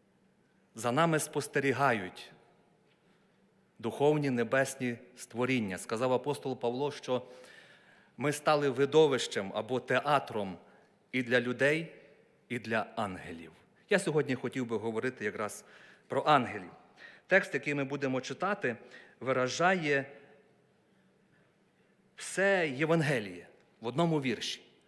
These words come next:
Як сказав брат Федір, що кожна пісня — це проповідь.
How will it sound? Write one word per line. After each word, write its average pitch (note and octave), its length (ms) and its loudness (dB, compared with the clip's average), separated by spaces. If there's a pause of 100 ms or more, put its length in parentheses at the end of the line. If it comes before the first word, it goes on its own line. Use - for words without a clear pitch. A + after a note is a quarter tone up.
Як A#2+ 100 -2
сказав C#3 360 -2
брат C3+ 200 -2
Федір, B2 400 -2 (1160)
що A#2 440 2
кожна C3+ 340 -2
пісня — C#3 420 -4
це B2 340 -2 (520)
проповідь. G#2 600 -4